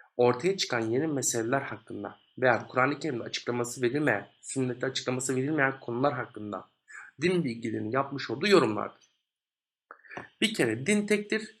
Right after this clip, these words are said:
din anlayışı birden farklı olabilir. Çünkü o dini yorumu yapacak kişinin anlayışı, yaşantısı,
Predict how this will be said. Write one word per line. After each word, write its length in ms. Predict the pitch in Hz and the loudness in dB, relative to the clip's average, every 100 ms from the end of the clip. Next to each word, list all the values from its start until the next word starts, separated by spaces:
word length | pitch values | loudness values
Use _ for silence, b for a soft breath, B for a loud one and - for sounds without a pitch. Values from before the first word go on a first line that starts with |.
| - | 2
din 80 | |
anlayışı 400 | 190 170 165 170 | 4 4 2 0
birden 260 | 170 165 165 | 2 2 2
farklı 300 | 165 160 165 | 0 -2 0
olabilir. 360 | 160 160 175 170 | -2 0 -2 -2
Çünkü 460 | - 170 - 135 135 _ _ _ | -4 -4 -2 -4 -4 _ _ _
o 240 | - 170 143 | 2 4 4
dini 340 | 151 156 180 | 2 4 4
yorumu 360 | 160 127 117 107 | 4 2 0 -4
yapacak 500 | 117 135 135 160 - | -4 -2 0 0 -2
kişinin 500 | - - 120 160 - _ _ _ _ _ _ _ _ _ _ _ | -2 -2 -2 -4 -10 _ _ _ _ _ _ _ _ _ _ _
anlayışı, 760 | 135 139 135 127 117 - 110 - _ _ | 2 4 4 2 0 -4 -6 -14 _ _
yaşantısı, 760 | 123 120 120 117 113 - 117 | -2 0 -2 -4 -8 -8 -10